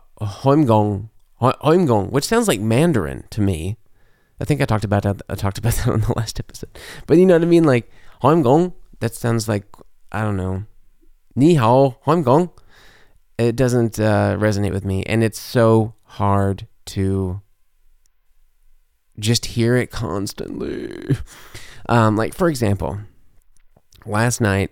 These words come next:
was a very nice event, um,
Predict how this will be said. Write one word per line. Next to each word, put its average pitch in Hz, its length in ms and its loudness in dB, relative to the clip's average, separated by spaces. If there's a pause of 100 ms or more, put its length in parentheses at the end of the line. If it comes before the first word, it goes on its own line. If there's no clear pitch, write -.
was 131 160 0
a 147 40 0
very 160 300 6
nice 127 520 0 (240)
event, 104 540 0 (200)
um, 92 580 -4